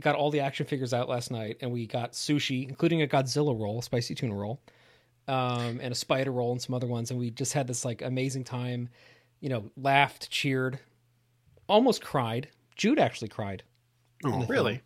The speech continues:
Speaker 1: Yeah. Uh, after you see it, I'll let you guess what, what did it. Um, it was a really good experience, uh, and I, I think it's, it's a lot of fun. It, it's not, for me, as good as King of the Monsters, but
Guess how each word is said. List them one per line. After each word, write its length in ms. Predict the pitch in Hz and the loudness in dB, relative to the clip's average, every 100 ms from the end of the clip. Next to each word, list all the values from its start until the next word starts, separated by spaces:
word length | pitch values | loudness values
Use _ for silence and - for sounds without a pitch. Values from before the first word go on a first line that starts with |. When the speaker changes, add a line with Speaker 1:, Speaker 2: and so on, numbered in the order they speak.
| _ _ - | _ _ -4
Speaker 1:
Yeah. 260 | 156 160 110 - _ _ _ _ _ - | 0 0 0 -8 _ _ _ _ _ -4
Uh, 120 | 151 151 | 0 2
after 200 | 151 156 | 0 0
you 40 | |
see 140 | - | 2
it, 60 | 151 | 4
I'll 80 | 131 | 4
let 100 | 135 | 0
you 80 | 120 | 0
guess 260 | 127 - | 0 0
what, 180 | 127 - | -2 -2
what 200 | 123 113 | -4 -4
did 160 | 127 110 | -2 -2
it. 180 | 98 _ - | -4 _ -6
Um, 340 | 127 113 110 - _ _ _ _ _ _ | -4 -4 -8 -14 _ _ _ _ _ _
it 60 | - | -6
was 120 | 175 | -4
a 40 | 160 | -4
really 340 | 131 156 151 | 0 0 0
good 180 | 139 127 | 0 -2
experience, 680 | 117 - 120 117 107 - - | -4 -6 -6 -6 -8 -10 -8
uh, 240 | 131 120 117 | -6 -4 -6
and 140 | 131 131 | -8 -8
I, 180 | 131 135 - | -4 -4 -4
I 60 | |
think 200 | 131 147 | -4 -4
it's, 220 | 127 - - | -4 -8 -10
it's 160 | 127 | -8
a 40 | 131 | -4
lot 100 | 123 | -4
of 60 | |
fun. 220 | - 117 113 | -4 -6 -6
It, 140 | 143 - | -6 -4
it's 160 | 151 | -2
not, 300 | 180 170 - | 0 -2 -2
for 100 | - 147 | -4 -2
me, 180 | 143 | 0
as 100 | 139 | -2
good 160 | 135 135 | -2 -4
as 140 | 120 - | -4 -6
King 160 | - 135 | -4 -2
of 40 | |
the 40 | 123 | 0
Monsters, 440 | 117 131 - 226 - _ - | -2 -4 -6 -8 -10 _ 0
but 320 | 135 117 - | 2 2 -4